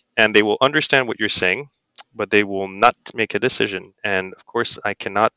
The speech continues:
make a decision for them. I mean, I represent Accenture, and we can't make a decision for the, <laughs> you know, for the people who are supposed to decide. So I,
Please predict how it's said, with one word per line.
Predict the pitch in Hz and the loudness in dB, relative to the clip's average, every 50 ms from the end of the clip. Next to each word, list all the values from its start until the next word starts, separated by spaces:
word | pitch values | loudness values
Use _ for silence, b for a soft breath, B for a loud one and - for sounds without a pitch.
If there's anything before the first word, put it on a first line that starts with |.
| - | -4
make | 101 101 98 - | -4 -4 -4 -4
a | - | -4
decision | 95 98 95 - - 95 95 95 92 | -6 -6 -6 -6 -6 -8 -10 -10 -14
for | _ - 117 117 | _ -8 -6 -6
them. | 98 95 90 90 | -6 -8 -10 -12
I | 92 | -16
mean, | 92 92 92 92 92 92 _ - | -18 -18 -18 -20 -20 _ _ -8
I | 95 | -6
represent | 92 92 92 - 95 - 98 98 | -6 -6 -6 -8 -8 -10 -8 -8
Accenture, | 92 - - 104 107 - - 117 123 123 117 98 | -8 -6 -6 -6 -6 -8 -8 -8 -6 -4 -4 -6
and | 92 92 90 90 87 | -6 -8 -14 -16 -14
we | 95 92 | -14 -10
can't | - - 101 95 - | -6 -6 -6 -4 -4
make | 101 92 - | -6 -6 -6
a | 98 | -4
decision | 95 92 - - 98 90 101 101 | -6 -4 -4 -4 -4 -6 -6 -12
for | 95 - - - | -14 -14 -12 -10
the, | 87 95 92 90 90 90 | -6 -4 -4 -4 -4 -6
<laughs> | - | -8
you | 113 - - | -8 -6 -6
know, | 104 104 | -6 -6
for | - - - | -6 -10 -10
the | 95 95 | -10 -8
people | - - 110 - 104 90 | -8 -8 -10 -10 -10 -8
who | 95 | -8
are | 92 | -8
supposed | - - 98 - - 92 - - | -8 -8 -10 -10 -10 -10 -8 -8
to | 95 | -6
decide. | 95 95 - - - - - - _ B B B B B B B B B B B | -4 -4 -4 -2 -2 -2 -4 -4 _ B B B B B B B B B B B
So | - - - 113 110 110 104 101 98 - - - - | -6 -2 0 2 2 2 2 0 0 -4 -4 -2 0
I, | 110 107 | 0 0